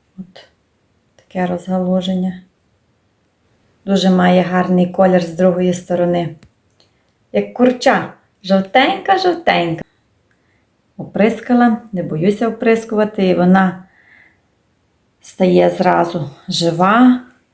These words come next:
Листки стають зразу більш твердіші,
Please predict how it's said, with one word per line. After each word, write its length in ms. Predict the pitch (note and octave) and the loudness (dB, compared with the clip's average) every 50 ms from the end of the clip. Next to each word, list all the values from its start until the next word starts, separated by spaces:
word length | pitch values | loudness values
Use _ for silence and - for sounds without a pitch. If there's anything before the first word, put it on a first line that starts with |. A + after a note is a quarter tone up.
| _ _ _ - - - _ _ - | _ _ _ -20 -20 -20 _ _ -2
Листки 500 | F#3 F#3+ F#3 F#3+ - - - - G#3 G3+ | 0 0 0 0 -4 -6 0 2 2 2
стають 480 | G3+ - - F#3+ F#3 F#3+ F#3 F3 - - | 2 2 0 0 2 2 2 0 0 0
зразу 460 | F3+ F#3 F#3 F3+ F3+ F3+ - F#3 E3+ | 0 2 2 2 0 0 -2 -4 -2
більш 260 | D#3+ F#3 F3+ F3 - | 0 0 -2 -2 -4
твердіші, 1000 | - - E3 D#3 E3 E3 D#3+ D#3+ D#3 F#3+ A3+ B3 B3 B3 - - A#3+ A#3+ A#3 - | -8 -4 0 0 0 0 0 -2 0 2 4 4 4 4 4 2 2 2 0 -4